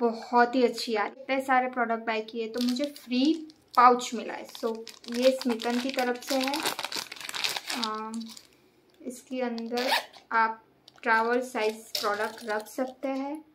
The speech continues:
अच्छी खासी space है इसमें। So मुझे ये पसंद आया।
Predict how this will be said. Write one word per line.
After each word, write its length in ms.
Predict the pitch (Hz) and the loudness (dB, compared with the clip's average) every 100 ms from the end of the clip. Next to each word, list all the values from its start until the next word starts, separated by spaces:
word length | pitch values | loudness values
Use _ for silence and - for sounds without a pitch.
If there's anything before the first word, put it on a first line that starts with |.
| _ _ _ _ _ | _ _ _ _ _
अच्छी 300 | 233 226 311 | -6 0 2
खासी 480 | 302 - 226 226 262 | 2 2 0 2 0
space 380 | 254 220 202 - | 0 -2 -2 -2
है 80 | 214 | -6
इसमें। 380 | 220 - 277 320 - | -4 -4 -2 -4 -6
So 240 | - 233 | -6 -2
मुझे 220 | 233 247 | 0 2
ये 140 | 262 254 262 - | 2 2 -2 -4
पसंद 360 | 208 208 208 - | -4 -4 -6 -10
आया। 220 | - - | -16 -20